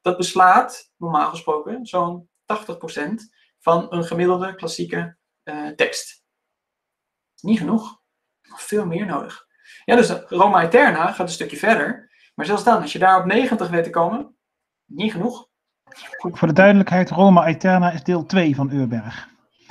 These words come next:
Speaker 1: Ah, ja.
Speaker 2: Niet iedereen dat weet.
Speaker 1: Oh. Nou, dat weten we dus inderdaad. Er zijn twee de-, ja, de Eurberg heeft wel twintig delen geschreven, maar, eh,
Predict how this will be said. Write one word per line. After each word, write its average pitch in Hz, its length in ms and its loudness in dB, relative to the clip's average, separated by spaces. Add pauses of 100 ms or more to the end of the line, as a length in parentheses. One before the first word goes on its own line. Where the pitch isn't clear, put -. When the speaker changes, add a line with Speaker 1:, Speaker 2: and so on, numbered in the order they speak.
(120)
Speaker 1:
Ah, - 120 -12
ja. 160 80 -2
Speaker 2:
Niet 160 100 -4
iedereen 160 300 -4
dat 139 120 -6
weet. 113 340 -8 (480)
Speaker 1:
Oh. - 220 -20 (640)
Nou, - 160 -20
dat 151 100 -16
weten 160 180 -6
we 180 60 -4
dus 165 160 -8
inderdaad. 160 420 -12
Er 165 100 -14
zijn 170 180 -2
twee 190 240 4
de-, 180 200 4
ja, 175 300 6
de - 180 -2
Eurberg 170 260 4
heeft 160 120 -2
wel 156 100 -6
twintig 185 260 -2
delen 160 220 4
geschreven, 165 400 -4
maar, - 380 -8
eh, - 220 -8